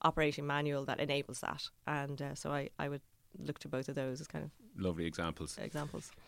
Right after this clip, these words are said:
Speaker 2: Before we wrap, you've had a number of different C X roles, um, in your career, and this might be a slightly left field question,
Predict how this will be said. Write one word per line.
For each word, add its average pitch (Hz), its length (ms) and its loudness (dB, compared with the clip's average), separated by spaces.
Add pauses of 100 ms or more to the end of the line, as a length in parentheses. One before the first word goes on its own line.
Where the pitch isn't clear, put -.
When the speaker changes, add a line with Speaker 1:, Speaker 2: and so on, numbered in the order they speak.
Speaker 2:
Before 123 300 8
we 131 100 10
wrap, 92 300 10 (260)
you've 107 220 4
had 92 340 8 (100)
a - 80 2
number 98 240 8
of 78 60 6
different 80 260 2
C 85 200 4
X 76 200 2
roles, 76 540 2 (140)
um, 73 460 0 (180)
in 80 160 2
your 73 140 2
career, 85 340 4 (960)
and 82 380 4 (520)
this 98 160 2
might 90 160 6
be - 80 -4
a 71 40 0
slightly 78 280 4
left 85 220 6
field 82 180 6
question, 104 420 6